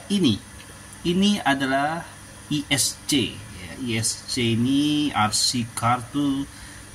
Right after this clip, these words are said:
dia adalah otak yang mengontrol kecepatan throttle reverse ya,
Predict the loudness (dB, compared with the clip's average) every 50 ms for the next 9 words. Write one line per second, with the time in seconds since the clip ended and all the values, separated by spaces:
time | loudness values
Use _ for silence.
0 | -8 -2 0 2 4 4 4 2 2 0 -2 -2 -4 -4 -8 -14 -18 -6 -2 -2
1 | -2 0 0 2 2 4 4 4 4 4 4 4 2 0 0 -2 -2 -2 -4 -6
2 | -6 -4 -4 -2 -2 -4 -2 -2 -2 -2 -2 -2 -2 -2 -2 -2 -2 -4 -2 -2
3 | 0 0 0 -2 -4 -6 -8 -12 -18 -14 -6 -4 -4 -4 -4 -4 -2 -2 0 0
4 | 2 0 0 2 2 2 2 2 0 -2